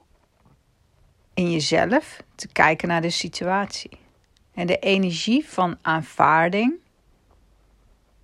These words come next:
er naartoe te sturen. En naar jezelf toe te sturen. "Het is zoals het nu is.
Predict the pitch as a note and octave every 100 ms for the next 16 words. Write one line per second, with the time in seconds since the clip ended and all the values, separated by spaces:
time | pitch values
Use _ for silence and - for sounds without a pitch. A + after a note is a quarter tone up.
0 | _ - E3+ E3+ - A3 - G3 - D#3+
1 | D3 F#3 - _ _ E3 F#3 F#3 F#3 F3
2 | G#3 B3+ - D3+ C3+ D3+ - - D3 -
3 | E3 _ _ _ _ _ _ _ _ _
4 | _ _ _ _ _ _ _ _ _ _
5 | _ _ _ _ _ _ _ _ _ _
6 | _ _ - E3 - - F3 G3+ - -
7 | - _ _ - E3+ D#3+ - D3 D#3 D#3
8 | E3+ C#4+ E3+ C#3+ - -